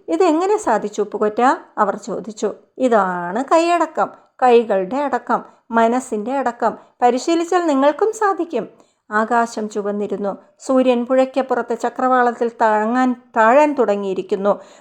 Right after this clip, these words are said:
പുഴയിലും വഴിയിലും വയലിലും നാട്ടുവെളിച്ചം പരക്കുന്നു. നേരം സന്ധ്യയാകാറായി.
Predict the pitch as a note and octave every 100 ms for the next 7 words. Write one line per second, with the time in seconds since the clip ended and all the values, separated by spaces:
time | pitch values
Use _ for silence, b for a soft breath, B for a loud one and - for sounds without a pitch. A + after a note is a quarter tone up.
0 | B C4+ C4+ C4+ B3 A#3+ A#3+ B3 C4+ C4+
1 | A#3+ A#3+ A#3 B3 B3+ B3 A#3 A#3 A3 A#3
2 | C4+ B3 A3 A3+ G#3+ G3 F#3+ A3 G3 F#3+
3 | b b b D4 D#4 C#4 C4 B3+ A#3 -
4 | A#3+ F#3+ F#3 G3 G3 F#3 F#3